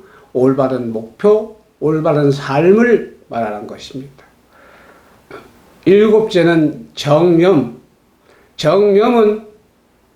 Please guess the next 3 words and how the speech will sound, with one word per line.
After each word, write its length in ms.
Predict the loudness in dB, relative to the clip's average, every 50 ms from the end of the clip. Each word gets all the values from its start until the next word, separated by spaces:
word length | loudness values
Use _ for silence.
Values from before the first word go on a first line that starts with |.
| _ _ -12
정진한 800 | -4 -2 0 2 4 4 4 4 2 2 2 2 2 2 0 -2
생각, 520 | -2 -4 -6 -6 -6 -6 -8 -12 -16 -20 _ _ _ _ _ _ _ _ _ _ _ _ _ _ _ _ _ _ _ _ _ _ _ _ _ _ _ _ _ _ _
즉 460 | -4 -2 0 0 -2 -4 -8 -14 -20